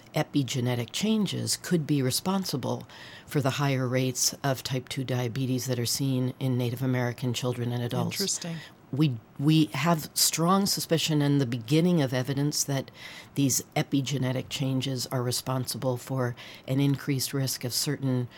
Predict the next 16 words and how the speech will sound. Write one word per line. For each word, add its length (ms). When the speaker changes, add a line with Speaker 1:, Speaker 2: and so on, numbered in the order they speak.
Speaker 1:
what 140
are 80
known 220
as 240
autoimmune 920
diseases 800
in 160
Native 260
American 520
peoples, 580
such 320
as, 420
um, 340
uh, 300
rheumatoid 520
arthritis, 920